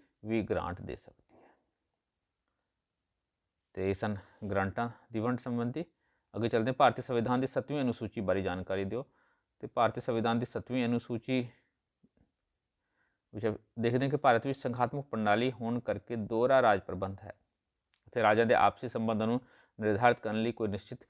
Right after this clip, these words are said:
ਫਾਰਮੂਲਾ ਨਹੀਂ, ਫਿਰ ਵੀ ਵਰ-, ਭਾਰਤ ਦੇ ਸੰਵਿਧਾਨ ਵਿੱਚ ਸੱਤਵੀਂ ਅਨੁਸੂਚੀ ਅਨੁਸਾਰ ਕਾਨੂੰਨ ਬਣਾਉਣ ਦੇ ਉਦੇਸ਼ ਨੂੰ ਮੁੱਖ ਰੱਖਦੇ ਹੋਏ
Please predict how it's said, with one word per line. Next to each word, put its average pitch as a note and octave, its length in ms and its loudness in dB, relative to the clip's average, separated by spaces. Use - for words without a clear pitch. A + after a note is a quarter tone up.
ਫਾਰਮੂਲਾ G#2+ 440 2
ਨਹੀਂ, B2 240 0
ਫਿਰ A#2 300 -4
ਵੀ C3 180 -2
ਵਰ-, A2+ 260 -4
ਭਾਰਤ A2 240 4
ਦੇ A2+ 220 -2
ਸੰਵਿਧਾਨ A2 460 -4
ਵਿੱਚ B2 160 -6
ਸੱਤਵੀਂ D#3+ 400 -4
ਅਨੁਸੂਚੀ A2+ 520 -6
ਅਨੁਸਾਰ A2+ 300 2
ਕਾਨੂੰਨ A2+ 340 -2
ਬਣਾਉਣ G2+ 320 0
ਦੇ G#2 80 2
ਉਦੇਸ਼ G#2 400 0
ਨੂੰ A2 100 -4
ਮੁੱਖ B2+ 200 -2
ਰੱਖਦੇ A2 300 0
ਹੋਏ B2+ 220 0